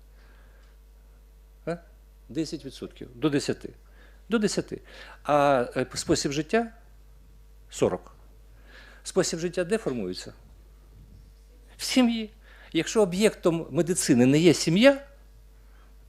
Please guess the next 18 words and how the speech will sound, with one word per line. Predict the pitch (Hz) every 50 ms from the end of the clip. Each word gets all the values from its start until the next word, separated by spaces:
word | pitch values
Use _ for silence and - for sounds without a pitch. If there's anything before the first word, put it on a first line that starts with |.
| - - -
то | 147 147 151 147 - - - - - - - - - - - - - - - - -
десять | 117 139 196 196 - 185 -
відсотків. | - - - 120 - - - - - - - - - - - - - - - - - - - - - - - - - -
Плюс | - 151 156 127 -
сім'я — | - - - 143 139 135 147 190 226 247 233 - - - - - - - - - - - -
п'ятдесят, | - 127 131 156 - - 120 - - - - - -
половина. | 131 127 139 139 117 95 101 117
Це | - - 127
вже | 107 107 131
суттєво. | - - 185 110 - 131 107 - 113 - - - - - - -
А | 202
десять | 202 233 214 - 214 180
відсотків — | 180 - - 202 - - 170 -
це | - 165
невідомо | 143 151 139 139 127 127 127 117
що. | - - 113 113
Тут | 117 - - - -
це | 190 170